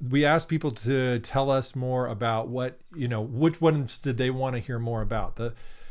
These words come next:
the overwhelming, uh, pick here, it looks like, is vocational identity. Uh, fifty percent of the people picked this one. Seeing your business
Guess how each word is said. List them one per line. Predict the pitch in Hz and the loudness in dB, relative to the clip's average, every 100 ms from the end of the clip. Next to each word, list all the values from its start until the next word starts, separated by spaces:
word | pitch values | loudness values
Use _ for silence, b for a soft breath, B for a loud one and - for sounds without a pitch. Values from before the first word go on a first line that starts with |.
| b b | b b
the | 131 - | 0 4
overwhelming, | 180 208 156 156 165 160 151 143 139 | 6 6 6 6 4 4 2 0 -2
uh, | 131 127 123 120 113 110 - - | 0 2 2 2 0 -2 -6 -6
pick | - 208 220 | 2 2 2
here, | 117 107 101 | 0 0 0
it | 113 | -2
looks | 127 127 | -4 -2
like, | 131 113 110 | 0 0 -2
is | 113 113 98 | -4 -2 -4
vocational | 98 117 120 - 165 160 170 156 151 | -4 -4 -4 0 -2 0 -2 -2 0
identity. | 127 113 113 120 139 123 101 90 87 - b b b - | -2 -2 -2 -4 -4 -6 -6 -6 -8 -12 b b b -6
Uh, | 120 117 | -2 2
fifty | 165 170 185 | 2 2 2
percent | 165 156 170 165 | -2 0 0 0
of | |
the | 127 | -2
people | 139 127 120 | -4 -4 -4
picked | 120 123 - | -2 -2 -2
this | 135 - | -4 -4
one. | 104 95 98 | -8 -6 -8
Seeing | 98 - 165 175 185 - | -6 0 2 2 -2 -4
your | 131 139 139 | -2 0 0
business | 143 135 123 113 113 | 0 -2 -2 -4 -6